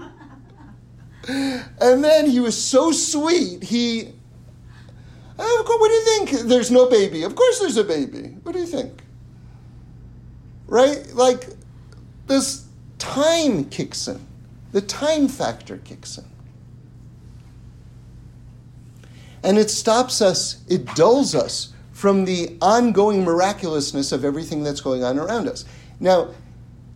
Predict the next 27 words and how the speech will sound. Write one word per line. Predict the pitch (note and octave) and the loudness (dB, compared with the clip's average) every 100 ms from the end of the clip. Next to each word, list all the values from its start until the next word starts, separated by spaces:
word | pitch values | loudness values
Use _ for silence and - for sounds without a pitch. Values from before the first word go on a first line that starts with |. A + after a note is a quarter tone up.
| - | -6
I | E3 | 2
always | A#3+ F#4 - | 4 2 -4
quote | - C4 C4 | 0 0 0
this | D#3+ - | -8 -6
because | E3 F3 E3+ E3+ | -6 -4 -6 -6
to | - F#3+ | -8 -6
me | F#3 A#3+ C4 | -4 -2 0
this | G3 F#3+ | -2 -2
is | F#3+ C#3+ | -4 -6
just | F3 E3 | -6 -6
sort | F3+ E3+ | -4 -4
of | D#3+ | -2
like, | C#3+ C3 B2 - - - - - | 0 0 -2 -8 -20 -20 -20 -12
like | - E3 D3 | 0 2 2
the | D#3 D3+ | -8 0
ultimate | G#3 G3+ G3 F#3 | 0 0 -4 -4
reality | D3+ D3 C#3+ E3+ A#2+ G#2 | -2 0 2 2 -2 -6
check. | - - - - - - - - - - - - - | -12 -16 -16 -20 -20 -20 -20 -20 -20 -20 -20 -20 -4
That | D#3 D3 | -4 2
the | C#3+ | 4
Ramban | D#3+ F3 C#3+ D3+ G3 B3 B3 | 4 2 2 4 4 2 0
says | - C#3+ C3+ B2+ | -2 -2 -4 -4
that | B2+ A#2+ - | -8 -8 -2
anyone | G3+ D#4 C#4 B3+ B3 | 0 2 4 2 0
who | G3+ F3+ | -2 -2
doesn't | D#3+ G#3 G#3+ B3+ | 0 0 0 -4
say | G#3+ - C#3+ G#2 G2+ - | -4 -4 -2 -2 -6 -12